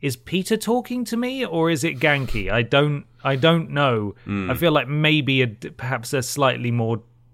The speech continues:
Speaker 1: distinct voice could have been chosen, or just one that sounded different, 'cause they do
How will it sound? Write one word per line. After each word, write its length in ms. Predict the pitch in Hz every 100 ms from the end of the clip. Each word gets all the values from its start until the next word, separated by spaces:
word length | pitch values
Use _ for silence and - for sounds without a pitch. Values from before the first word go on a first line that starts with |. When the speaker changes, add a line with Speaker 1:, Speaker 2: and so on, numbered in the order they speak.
| _
Speaker 1:
distinct 440 | 117 - - 123 107
voice 320 | 113 113 -
could 160 | - 104
have 100 | 95
been 180 | 98 92
chosen, 380 | 117 104 92 92
or 100 | 123
just 180 | 139
one 140 | 165 156
that 80 | 135
sounded 300 | 151 120 101
different, 360 | 110 - 95
'cause 140 | - 120
they 120 | 113 -
do 380 | 151 143 123